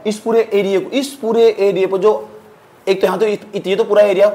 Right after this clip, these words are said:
ये तो टिहरी रियासत में आता था पूरा area, टिहरी रियासत में। यो और यो, उत्तरकाशी और ये दोनों मिला के टिहरी रियासत में आते थे। इसे छोड़कर जो पूरा क्षेत्र आता था ना,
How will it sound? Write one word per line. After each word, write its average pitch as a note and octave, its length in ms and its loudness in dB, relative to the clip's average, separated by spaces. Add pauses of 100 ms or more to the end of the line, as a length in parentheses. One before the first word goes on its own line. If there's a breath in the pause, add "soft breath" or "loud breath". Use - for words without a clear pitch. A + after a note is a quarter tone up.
ये F3 60 -2
तो G#3 80 0
टिहरी F3+ 260 -2
रियासत E3+ 300 0
में C#3 80 -8
आता C#3 140 -6
था C#3+ 100 -4
पूरा C3+ 200 -2
area, C3 160 -4
टिहरी C#3+ 240 -6
रियासत B2+ 320 -8
में। A#2+ 80 -14
यो C#3 220 0
और E3+ 240 0
यो, D#3 220 -2 (220 loud breath)
उत्तरकाशी F3 480 0
और G3 60 4
ये F3 60 2
दोनों F3 200 -2
मिला F3 120 4
के E3+ 80 0
टिहरी E3+ 220 2
रियासत E3 300 0
में D3+ 60 -2
आते D3+ 160 -4
थे। F3+ 120 -6 (280 loud breath)
इसे F#3 160 2
छोड़कर E3 280 0
जो G3 100 2
पूरा F#3 220 2
क्षेत्र F#3 280 -2
आता D#3 180 2
था C#3+ 60 0
ना, F#3+ 140 -2